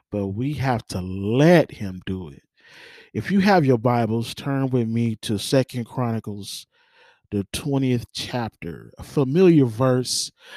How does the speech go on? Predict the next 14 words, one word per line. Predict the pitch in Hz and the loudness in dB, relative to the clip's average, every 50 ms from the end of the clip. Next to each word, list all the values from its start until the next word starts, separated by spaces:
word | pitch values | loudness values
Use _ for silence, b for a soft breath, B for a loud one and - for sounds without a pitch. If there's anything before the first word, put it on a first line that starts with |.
| B B | B B
familiar | - - 127 117 117 123 120 113 107 107 | -6 -4 -4 -2 -2 -4 -2 -4 -4 -6
passage. | - - 139 131 127 123 117 - - 104 98 - 104 110 | -4 -4 -2 0 0 -2 -4 -6 -10 -10 -10 -6 -4 -2
It | 120 | 0
don't | 123 123 120 113 | 0 0 0 0
matter | 113 120 120 120 117 110 | 0 0 0 0 0 0
if | 110 113 107 110 | -2 -2 -4 -6
you're | 107 107 110 110 104 - - | -4 -2 0 0 -2 -4 -4
in | 120 120 123 120 | -4 -2 -2 -4
church | - - - 127 120 113 110 - - - B B B B B B B B _ | -4 -4 -4 -4 -4 -4 -6 -10 -14 -16 B B B B B B B B _
or | - 110 - | -6 -4 -4
out | - 127 131 131 | 0 2 4 4
of | 123 113 | 4 4
church. | - - - 139 127 120 120 117 - - - - - - - _ | 2 0 2 4 4 4 4 2 -2 -6 -8 -8 -10 -12 -16 _
You | _ 107 110 117 120 120 120 117 | _ -6 -2 2 2 2 2 2